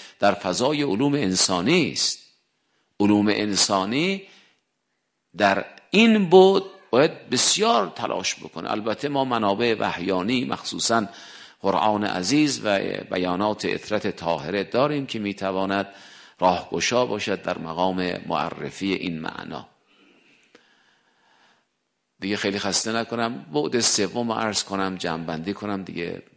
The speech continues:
شما هم خسته هستید، سفر دارید، سفر داشتید. بعد سوم از شخصیت انسان این است که انسان با جهان پیرامونش باید ارتباط داشته باشه. انسان و جهان پیرامون. این انسان و جهان پیرامون یعنی چی؟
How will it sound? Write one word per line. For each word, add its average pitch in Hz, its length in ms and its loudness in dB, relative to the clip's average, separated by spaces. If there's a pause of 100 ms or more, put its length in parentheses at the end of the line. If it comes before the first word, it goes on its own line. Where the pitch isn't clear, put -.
(120)
شما 82 300 -8
هم 80 220 -10
خسته 82 360 -6
هستید، 82 420 -6
سفر 90 500 -6
دارید، 80 400 -8 (400)
سفر 82 300 -6
داشتید. 78 640 -6 (840)
بعد 214 280 6
سوم 156 600 2
از 180 280 2
شخصیت 151 540 0
انسان 123 500 0
این 110 140 -2
است 110 240 -2
که 117 140 -4
انسان 160 440 0
با 165 120 4
جهان 107 460 0
پیرامونش 101 800 -2
باید 107 280 -4
ارتباط 87 440 -8
داشته - 300 -10
باشه. - 260 -16 (460)
انسان 156 520 0
و 143 60 -2
جهان 104 380 -2
پیرامون. 82 560 -6 (1400)
این 214 260 6
انسان 139 480 4
و 127 60 2
جهان 113 460 0
پیرامون 107 580 0
یعنی 123 360 0
چی؟ 90 400 -2